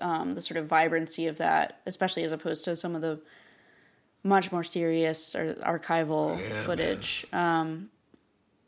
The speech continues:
Speaker 1: felt Varda-y to me. Um, the other sequence that I potentially had a guess on was, um, the sequence about Norman Morrison.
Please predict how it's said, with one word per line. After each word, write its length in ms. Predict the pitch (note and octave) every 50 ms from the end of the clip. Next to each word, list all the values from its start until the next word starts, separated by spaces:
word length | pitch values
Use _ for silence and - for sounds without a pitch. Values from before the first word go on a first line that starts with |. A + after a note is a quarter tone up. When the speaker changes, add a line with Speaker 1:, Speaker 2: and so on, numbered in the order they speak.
| _ _ - - - _ _ _ _ _ -
Speaker 1:
felt 480 | - - - G#3+ G3+ F#3 F3 - - D#3
Varda-y 560 | E3+ E3 D#3 D#3 D3+ - D#3 D#3 D#3 D#3 D#3 D#3 -
to 160 | - - F3+
me. 460 | E3+ D#3+ D#3 D3+ D3+ D3+ D3 D#3+ - - -
Um, 260 | E3+ E3 E3 E3 E3
the 140 | F3 F#3 -
other 240 | - G#3 G#3+ A3
sequence 400 | A3 - A3+ G#3 - G3 F#3+ F#3+
that 320 | - F3 D#3 - - - - _ _ _ -
I 380 | - E3 D#3+ E3 D#3+ D3 D#3 - -
potentially 840 | - - - - G3 E3+ E3+ - - - F3 F3 E3+ E3 E3 E3+ - _ _ _ _ _ _ _ _ _ _ _
had 180 | - G#3 F#3 F#3
a 60 | F#3+
guess 360 | F3+ - F#3 F3+ F3+ F#3+ - F#3
on 320 | F3 F3+ F#3 F#3 F#3 F3+
was, 280 | E3+ E3+ E3+ E3 D3+ F3
um, 600 | E3+ D#3+ D#3+ D#3+ D#3+ D#3 D3+ D#3 D#3 D#3 - - - _ _ _ _ _ _ _ _ _ _ _ _ _ _ - - _ -
the 760 | E3+ D#3+ E3+ F3 D#3+ D#3+ D#3+ D#3 D#3+ D#3+ D#3 D#3+ D#3 D3+ - -
sequence 480 | - - F#3 D#3+ - E3+ E3 D#3+ -
about 520 | - D#3 E3 D#3+ D#3+ D#3+ D#3 D3 - - - - -
Norman 800 | E3+ E3 E3+ E3+ E3+ E3+ E3+ E3+ E3 E3 D#3+ D#3+ D#3+ D#3 D#3 D#3
Morrison. 840 | D3+ D3+ D#3+ E3 F3 F#3+ F#3+ - G3+ G3+ G#3 G#3 G3+ G3+ G#3 G#3+